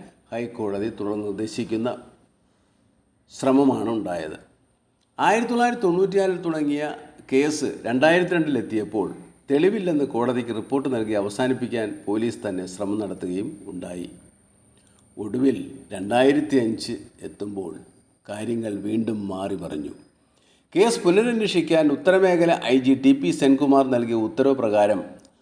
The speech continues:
അസിസ്റ്റന്റ് കമ്മീഷണർ വക്കം പ്രഭ നടപടികൾ തുടങ്ങി. ഇതോടെ കോടതിയിലെ തൊണ്ടി സെഷൻ ക്ലാർക്ക്, കെ എസ് ജോസ്,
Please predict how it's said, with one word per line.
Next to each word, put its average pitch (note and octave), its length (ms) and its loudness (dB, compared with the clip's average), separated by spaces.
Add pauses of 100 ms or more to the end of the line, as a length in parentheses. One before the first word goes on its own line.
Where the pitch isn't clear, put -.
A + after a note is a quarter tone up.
(200)
അസിസ്റ്റന്റ് G3+ 500 0
കമ്മീഷണർ D#3 500 2
വക്കം C3+ 340 2
പ്രഭ C3+ 260 0
നടപടികൾ A#2+ 420 0 (100)
തുടങ്ങി. F#2 340 -6 (280)
ഇതോടെ B2 340 2 (880)
കോടതിയിലെ B2 540 -2 (140)
തൊണ്ടി A#2+ 300 -4 (220)
സെഷൻ B2+ 420 -4
ക്ലാർക്ക്, A#2 460 -2 (760)
കെ C3 100 0 (100)
എസ് C#3 260 -8
ജോസ്, A#2 340 -2